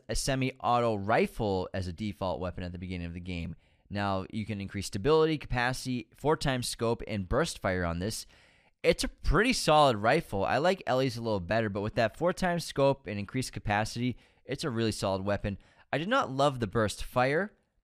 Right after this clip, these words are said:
I prefer, 'cause I like to go for headshots constantly. So I didn't, I didn't really love the burst fire, but I used it a few times here and there. Not as much as I used, like, the silencer on the handgun with Ellie.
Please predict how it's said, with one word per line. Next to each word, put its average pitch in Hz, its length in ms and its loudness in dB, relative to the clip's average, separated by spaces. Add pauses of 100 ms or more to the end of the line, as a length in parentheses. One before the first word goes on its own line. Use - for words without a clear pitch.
(140)
I 120 120 -4
prefer, 135 480 0
'cause 131 140 -2
I 160 100 6
like 170 200 2
to 104 260 0 (120)
go 104 140 0
for 90 140 -4
headshots 101 460 0
constantly. 85 640 -4 (300)
So - 160 -2
I 120 120 4
didn't, 170 220 -4
I 143 80 0
didn't 175 200 -4
really 170 180 0
love 123 240 2
the 110 80 -2
burst 101 320 -2
fire, 87 280 -2
but 90 280 -4
I 131 80 2
used 185 280 0
it 165 60 -6
a 131 60 -4
few 123 180 -2
times 104 340 -4
here 95 160 -6
and 87 140 -6
there. 65 200 -8 (1700)
Not 123 140 0
as 107 100 -2
much 101 200 -2
as 95 80 -4
I 87 60 -2
used, 87 280 -4
like, 82 220 -8
the 85 280 -6 (320)
silencer 85 480 -6
on 69 120 -10
the - 80 -12
handgun 90 400 -8
with - 160 -14
Ellie. 87 280 -6